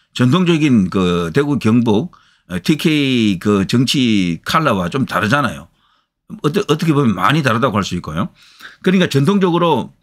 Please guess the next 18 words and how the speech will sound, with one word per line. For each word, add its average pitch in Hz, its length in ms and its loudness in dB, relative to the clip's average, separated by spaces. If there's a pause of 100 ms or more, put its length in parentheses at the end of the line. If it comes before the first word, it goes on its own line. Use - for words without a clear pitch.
(640)
박근혜 185 300 0
대통령을 156 520 2
잇는 127 480 4
뭐 107 120 4
인물일 127 320 4
수도 - 200 -4
있고 87 280 -2
아니면 127 440 0
국민의힘을 143 540 2
대표하는 123 640 0
그 95 360 0 (460)
정통 175 640 2
그 90 340 0
지지층, 113 560 0 (500)
어, 87 180 -8
그들을 202 420 2
대표하는 147 580 0
인물로서 120 680 0